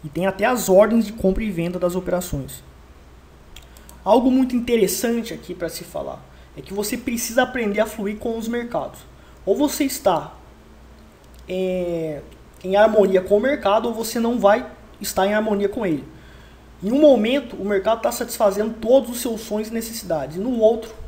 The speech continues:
ele é um monstro que quer tirar tudo que você tem. Você não pode mudar o que o mercado está fazendo. Você só pode mudar a si mesmo.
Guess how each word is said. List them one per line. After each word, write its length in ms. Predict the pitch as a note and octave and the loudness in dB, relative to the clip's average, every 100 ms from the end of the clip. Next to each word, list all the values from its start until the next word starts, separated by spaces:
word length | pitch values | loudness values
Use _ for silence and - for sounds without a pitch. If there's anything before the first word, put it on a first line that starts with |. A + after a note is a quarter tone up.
| - | -6
ele 140 | F#3+ | 0
é 40 | G#3 | 2
um 140 | G3+ | 2
monstro 380 | F3+ G#3 A#3 - | 2 0 -2 -10
que 120 | G#3+ | -12
quer 200 | - F#3+ | -4 -4
tirar 260 | F#3+ F#3 F#3 | -2 -2 -2
tudo 320 | - G3 G3+ | -6 -10 -10
que 100 | G3 | -8
você 440 | F#3+ F#3+ - G3+ G3+ - - | -6 -6 -4 -4 -6 -14 -8
tem. 200 | F3 D3 - - - - - - - - - - | -6 -6 -16 -20 -20 -20 -20 -20 -20 -20 -20 -6
Você 240 | F3+ - | -4 0
não 140 | B3 D4+ | 2 2
pode 340 | - A3 B3+ | 6 4 4
mudar 240 | C4 A3 | 2 4
o 100 | G#3+ | 4
que 80 | G#3+ | 4
o 40 | A#3 | -2
mercado 500 | A#3 G3 - F#3+ G#3 | 0 0 0 0 0
está 220 | - A#3 | -2 -4
fazendo. 420 | A#3 G#3+ E3+ C#3+ | -4 -6 -8 -10
Você 100 | F3 | -12
só 140 | - | -10
pode 340 | G#3 - A3 C4+ | -6 0 0 0
mudar 520 | C4 E3+ F#3+ - - - - - - - - - | -4 -4 -4 -4 -14 -20 -20 -20 -20 -20 -16 -12
a 80 | |
si 240 | F#3 - C#4+ | -8 -4 -2
mesmo. 360 | B3 F3+ - | 0 0 -2